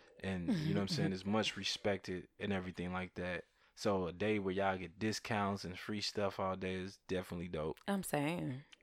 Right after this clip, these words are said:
Speaker 1: 'Cause Jess definitely went and got her a, um, a free smoothie. But by the time she went to the next place, I had drunk half the smoothie.
Speaker 2: <laughs>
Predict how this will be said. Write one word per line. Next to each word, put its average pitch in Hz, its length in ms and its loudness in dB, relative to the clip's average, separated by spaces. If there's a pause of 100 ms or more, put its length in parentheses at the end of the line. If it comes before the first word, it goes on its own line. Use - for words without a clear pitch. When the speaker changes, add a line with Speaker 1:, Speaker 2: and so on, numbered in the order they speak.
Speaker 1:
'Cause 101 160 -4
Jess 101 240 4
definitely 101 400 4
went 92 100 2
and 92 80 0
got 95 220 4
her 90 260 0 (380)
a, 101 40 2 (340)
um, - 160 -12 (200)
a - 60 -4
free 98 180 0
smoothie. 95 480 2 (840)
But 90 120 -2
by 95 120 6
the - 80 -2
time 98 220 2
she 104 160 2
went 98 240 2
to 95 100 -2
the 87 80 0
next 85 220 -4
place, 117 480 2 (240)
I 90 80 -4
had 92 120 0
drunk 87 180 -6
half 90 180 -2
the - 80 -12
smoothie. 165 760 6
Speaker 2:
<laughs> - 60 -6